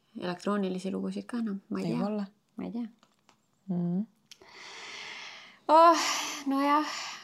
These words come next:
Speaker 1: Ee, selles suhtes, et loodame, et te ikka saate aru, et see kõik oli nagu, nagu siuke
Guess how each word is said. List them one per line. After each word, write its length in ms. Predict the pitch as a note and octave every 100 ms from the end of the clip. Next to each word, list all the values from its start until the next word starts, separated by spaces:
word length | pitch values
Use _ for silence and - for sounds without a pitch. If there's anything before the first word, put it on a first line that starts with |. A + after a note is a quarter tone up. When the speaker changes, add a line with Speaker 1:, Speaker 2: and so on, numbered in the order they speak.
| - _ _ _ _ - - -
Speaker 1:
Ee, 840 | G#3+ G#3+ G#3+ G#3+ A3+ A3 A3 G#3+
selles 340 | G#3+ C4+ C4 -
suhtes, 440 | G#3+ - G3+ G3
et 320 | G#3+ G3+ - -
loodame, 360 | G#3+ G#3 F#3+
et 60 | F#3
te 80 | G3
ikka 100 | G3
saate 280 | F#3+ F#3+ G3
aru, 140 | F#3+ F3+
et 80 | F#3
see 120 | F#3
kõik 180 | F3+ F3+
oli 140 | F#3
nagu, 200 | F#3 F3+ F3+
nagu 280 | F3 F3 F3 F3
siuke 320 | F3 F3+ -